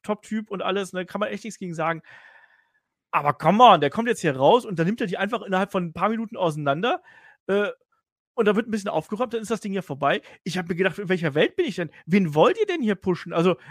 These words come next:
offensichtlich die, die, die, die mehr T-Shirts verkaufen, so sieht's ja ganz klar aus. Aber, aber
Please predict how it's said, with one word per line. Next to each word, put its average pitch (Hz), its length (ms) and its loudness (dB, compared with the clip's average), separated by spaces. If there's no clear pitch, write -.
offensichtlich 190 580 -2
die, 190 180 -4
die, 180 140 -8
die, 165 320 -8
die 160 380 -10
mehr 165 100 6
T-Shirts 294 380 -2
verkaufen, 135 420 -4
so 151 80 -8
sieht's 170 160 -6
ja 170 80 -6
ganz 143 180 -6
klar 139 200 -8
aus. 202 240 -2
Aber, 143 240 0
aber 165 340 6